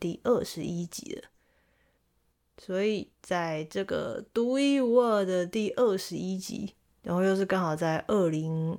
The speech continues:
二一年一月二十一号，就是一堆二十一的情况之下，我就决定要来用我国中最爱的一部动漫作品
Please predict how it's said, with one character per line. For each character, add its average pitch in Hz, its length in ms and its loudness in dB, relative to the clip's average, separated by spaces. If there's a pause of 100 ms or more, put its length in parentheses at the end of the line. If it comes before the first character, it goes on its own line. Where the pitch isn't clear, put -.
(100)
二 190 200 2
一 170 180 2
年 180 320 -2 (680)
一 226 100 4
月 233 360 6
二 220 140 8
十 170 160 -2
一 170 160 0
号， - 360 -2 (240)
就 175 120 -4
是 170 140 -6
一 208 80 -2
堆 180 320 2
二 208 180 6
十 180 220 -6
一 170 240 -4
的 160 240 0
情 170 240 -4
况 180 180 -2
之 170 140 -2
下， - 320 -4 (400)
我 180 220 0
就 214 180 4
决 185 240 4
定 185 380 0
要 180 200 0
来 156 260 -4
用 165 360 0
我 160 260 -2
国 165 320 -4
中 175 280 2
最 196 260 0
爱 175 220 0
的 156 180 -4
一 160 140 -2
部 175 300 2
动 240 220 2
漫 196 300 2
作 - 180 0
品 - 200 -8